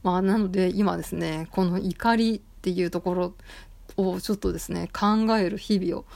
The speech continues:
送っております。うん。のでですね、ちょっとね、まあ三十八にして <laughs> 怒りと向き合うっていうね、よくアンガーコントロールみたいな感じでビジネス的に言われますけど、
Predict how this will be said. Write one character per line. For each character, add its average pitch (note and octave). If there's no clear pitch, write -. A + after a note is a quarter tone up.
送 G3+
っ -
て G3
お F#3+
り G3
ま G3
す。 -
う -
ん。 E3+
の F#3
で G3
で G3+
す -
ね、 F3
ち -
ょ G3+
っ -
と F3
ね、 F#3+
ま F#3
あ F#3
三 F#3+
十 F#3
八 A3
に C4+
し -
て A3+
<laughs> F#4
怒 A3+
り A3+
と F3+
向 F3+
き F#3+
合 F#3
う -
っ -
て -
い D#3
う G3
ね、 F#3
よ G#3
く -
ア G3
ン B3+
ガ B3+
ー -
コ B3+
ン B3
ト C#4
ロ C4+
ー -
ル F#3
み F3
た F3+
い F3
な F3
感 F#3
じ -
で G3
ビ G3
ジ G#3
ネ A3
ス -
的 G#3
に G3
言 F#3
わ F#3+
れ G#3
ま G#3
す -
け E3+
ど、 F3